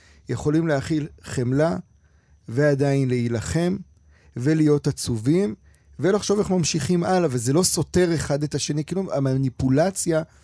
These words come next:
שבעיקר מניפולציה פוליטית, כן, של לייצר שזה או-או, כן, או שאתה כזה, או שאתה כזה, היא המ-,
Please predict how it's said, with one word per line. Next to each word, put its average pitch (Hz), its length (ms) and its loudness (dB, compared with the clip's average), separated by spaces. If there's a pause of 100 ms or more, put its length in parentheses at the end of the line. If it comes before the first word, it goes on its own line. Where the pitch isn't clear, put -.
(160)
שבעיקר 143 340 0
מניפולציה 180 580 2
פוליטית, 135 640 0 (520)
כן, 170 200 0
של 139 160 -4
לייצר 131 340 -2
שזה 147 240 0 (140)
או-או, 190 560 2 (360)
כן, 175 180 0 (100)
או 202 140 6
שאתה 151 340 0
כזה, 139 300 0
או 185 140 2
שאתה 151 320 0
כזה, 135 420 0 (520)
היא 220 160 4
המ-, 208 100 2